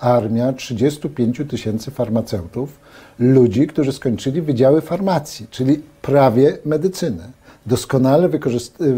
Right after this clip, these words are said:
wykształceni medycznie i farmaceutycznie, którzy zostali sprowadzeni do roli sprzedawców za ladą. To jest marnotrawienie potencjału intelektualnego tych ludzi. I dlatego w porozumieniu z samorządami aptekarskimi, w-, ym, przedsiębiorcami farmaceutycznymi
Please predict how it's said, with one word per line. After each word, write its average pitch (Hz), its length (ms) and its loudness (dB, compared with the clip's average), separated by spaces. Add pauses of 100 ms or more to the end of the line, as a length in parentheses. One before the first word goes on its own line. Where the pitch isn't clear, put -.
(160)
wykształceni 135 680 -2
medycznie 123 680 -2 (300)
i 123 60 -4
farmaceutycznie, 131 1000 0 (340)
którzy 214 260 0
zostali 202 420 4
sprowadzeni 175 680 4
do 170 140 4
roli 165 220 2
sprzedawców 165 720 -4
za 202 120 0
ladą. 160 380 0 (180)
To - 80 -8
jest 151 180 -6 (260)
marnotrawienie 156 960 2
potencjału 143 640 0
intelektualnego 147 840 -2
tych - 220 -10
ludzi. 123 360 -2 (560)
I 139 100 0
dlatego 135 600 2
w 143 100 -14
porozumieniu 143 680 0
z 143 100 -12
samorządami 131 680 2
aptekarskimi, 120 840 -4
w-, - 160 -12
ym, 131 680 2
przedsiębiorcami 131 800 0
farmaceutycznymi 131 1040 -2